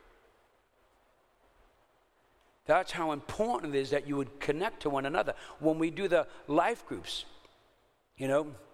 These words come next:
that, that people would come together in small groups and they would get to know each other and become familiar with each other. A-, and,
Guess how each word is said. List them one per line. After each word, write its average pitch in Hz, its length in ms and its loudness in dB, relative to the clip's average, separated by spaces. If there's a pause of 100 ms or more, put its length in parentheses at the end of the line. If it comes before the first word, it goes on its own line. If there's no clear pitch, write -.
(760)
that, 151 200 2
that 151 220 2
people 180 220 -2
would 160 120 0
come 185 220 0
together 160 420 2
in 135 160 -6
small 170 380 2
groups 170 340 -4
and 127 140 -4 (220)
they 151 100 2
would 151 100 -2
get 147 120 -2
to 143 100 -6
know 175 260 0
each - 220 -4
other 87 220 -10 (220)
and 135 120 -4
become 147 260 0
familiar 190 440 2
with 160 120 0
each 135 200 -4
other. 98 240 -2 (420)
A-, 151 180 2
and, 147 240 2